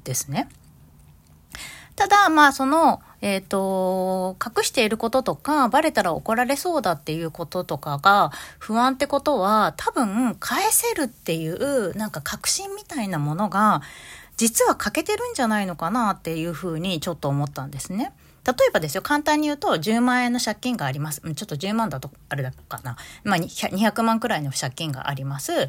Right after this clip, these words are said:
で、ただ二百万くらいの借金はあるんだけど、月にこのくらい返していくと、大体何年後には返せま-、あの、返済できますよね、みたいな風に、まあ、自分の中で、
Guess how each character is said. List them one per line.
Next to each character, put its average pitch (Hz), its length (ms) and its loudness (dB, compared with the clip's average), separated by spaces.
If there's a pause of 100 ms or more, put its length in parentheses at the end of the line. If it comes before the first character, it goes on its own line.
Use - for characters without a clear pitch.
(580)
で、 339 60 -4
た 427 140 4
だ 359 120 6
二 254 100 4
百 320 220 2
万 415 160 2
く 440 80 -4
ら 440 100 0
い 277 40 0
の 214 80 -2
借 170 160 -4
金 247 200 -4
は - 100 -2
あ - 60 0
る 214 120 -6
ん 156 40 -6
だ 143 100 -6
け 165 100 -10
ど、 233 160 -2
月 - 220 -8
に 247 80 -4
こ 170 100 -6
の 196 140 -6
く 233 100 -6
ら 233 100 0
い 233 60 -6
返 240 220 0
し - 60 -12
て 160 80 -6
い 139 40 -4
く - 100 -16
と、 185 160 -4
大 220 200 0
体 320 380 0
何 190 260 -6
年 196 160 -6
後 208 80 -2
に 175 100 -6
は 220 180 0
返 170 220 -4
せ 190 80 -4
ま-、 170 260 -8
あ - 60 -14
の、 143 180 -4
返 175 220 -6
済 175 160 -2
で 156 100 -4
き 214 120 -6
ま 269 160 0
す - 120 -10
よ 127 140 -10
ね、 196 220 -6
み 190 100 -8
た 147 140 -6
い 131 100 -6
な 151 100 -6
風 160 260 -8
に、 180 260 -8 (380)
ま 208 80 2
あ、 - 20 0
自 190 100 0
分 311 160 -2
の 349 80 2
中 370 220 -2
で、 175 280 0